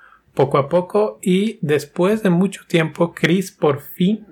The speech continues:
me convenció de empezar a ver Parks and Recreation, que <laughs> no sé, como que no me había dado muchas ganas, pero dije, "Bueno, está bien, está bien".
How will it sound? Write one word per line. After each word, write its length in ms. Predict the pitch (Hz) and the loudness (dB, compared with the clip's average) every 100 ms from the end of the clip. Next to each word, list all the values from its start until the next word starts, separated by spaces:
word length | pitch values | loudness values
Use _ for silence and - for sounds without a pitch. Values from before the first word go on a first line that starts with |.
| - | -14
me 200 | 165 139 | -4 -4
convenció 520 | 135 139 135 123 143 143 | 0 0 0 0 0 0
de 80 | |
empezar 360 | 147 139 131 135 | 0 -2 0 0
a 60 | 131 | 0
ver 240 | 135 135 | -2 -4
Parks 360 | - 135 131 151 | 0 0 0 -6
and 120 | 135 | -6
Recreation, 760 | 123 - 139 135 139 185 190 - _ _ _ _ - _ _ - | -8 -4 -4 -2 -6 -6 -6 -8 _ _ _ _ -20 _ _ -2
que 500 | 143 123 113 117 131 _ - - | 0 2 0 -6 -12 _ -20 -20
<laughs> 460 | - - 139 175 139 254 - 233 - - - _ _ | -18 -4 -2 0 0 -2 -2 -6 -8 -16 -20 _ _
no 100 | 156 | -2
sé, 200 | 135 143 131 | 2 0 0
como 220 | 135 120 | -2 0
que 100 | 131 | 0
no 140 | 127 | 0
me 100 | 131 | 2
había 220 | 131 127 127 | 2 2 0
dado 200 | 123 123 | -2 -4
muchas 320 | 120 139 123 | -6 -4 -2
ganas, 300 | 127 143 - | 0 -2 0
pero 260 | 135 123 | 2 2
dije, 200 | 117 113 | 0 -2
"Bueno, 300 | 135 - - | -4 -4 -10
está 240 | - - - | -14 -16 -16
bien, 220 | - - | -16 -20
está 180 | - - | -20 -20
bien". 120 | - | -20